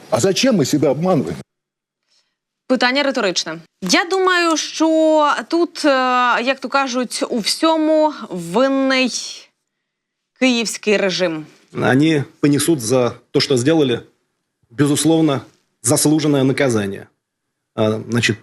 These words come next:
Speaker 3: э, такое наказание, а, которое предполагает самые разные последствия для тех, кто это сделал, включая руководство киевского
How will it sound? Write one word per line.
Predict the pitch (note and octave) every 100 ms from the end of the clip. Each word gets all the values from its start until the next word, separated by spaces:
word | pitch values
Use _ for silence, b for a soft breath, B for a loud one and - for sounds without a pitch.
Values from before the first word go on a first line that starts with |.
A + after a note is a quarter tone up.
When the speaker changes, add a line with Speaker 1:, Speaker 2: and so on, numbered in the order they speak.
| -
Speaker 3:
э, | A#2
такое | A2 C3 D3
наказание, | C3+ D3 F3 E3 A2+ A#2 _ _ _ -
а, | A2
которое | A#2+ A#2 C3+ B2+
предполагает | A#2 - C3 C#3 C#3 C#3 D3 B2 - _ _ _ _
самые | - C#3+ C#3
разные | C3+ G#2+ G#2+
последствия | G#2 B2 D3 D#3+ - A2+
для | G#2+ A#2 B2 A#2+ - _ _ _ _
тех, | - D#3+
кто | -
это | A2+ A#2+
сделал, | A#2 D3+ E3+ C3+ -
включая | - C3 C3+ C#3 C3 A2+ _ _ _ _ _ _ _ -
руководство | C3+ C#3 C3 C3 B2
киевского | C#3+ B2+ - A2+ G#2+